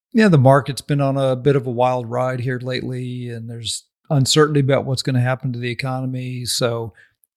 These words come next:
everybody gets honed in and, and focused on that. We're gonna, we're just gonna step back and, and, uh,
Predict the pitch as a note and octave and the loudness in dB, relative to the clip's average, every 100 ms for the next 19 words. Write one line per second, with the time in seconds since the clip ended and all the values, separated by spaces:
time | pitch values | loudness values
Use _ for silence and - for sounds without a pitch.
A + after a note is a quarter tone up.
0 | - E3+ F#3+ F3+ C#3+ C#3+ C#3 B2+ A#2 - | -2 2 4 6 4 4 2 -2 -4 -4
1 | - _ _ _ _ _ - C3+ E3 D#3 | -6 _ _ _ _ _ -2 6 8 8
2 | C#3 C#3+ C#3 B2+ B2+ C3 B2 A2+ A2 - | 6 4 -2 -6 -8 -10 -10 -12 -10 4
3 | D#3 C#3+ C3 - A2 A#2 A2 A2+ - B2+ | 4 4 -2 -6 -14 -14 -16 -18 -16 -16
4 | B2 A#2 A2 G2 - A3+ G3 D#3+ - C#3 | -12 -12 -14 -18 -6 -2 -2 0 -2 -2
5 | A2+ A#2 A#2 - G2+ F#2+ _ _ D#3 A#2 | -2 -4 -6 -12 -16 -16 _ _ -14 -12
6 | A2 G#2+ F#2 | -12 -12 -12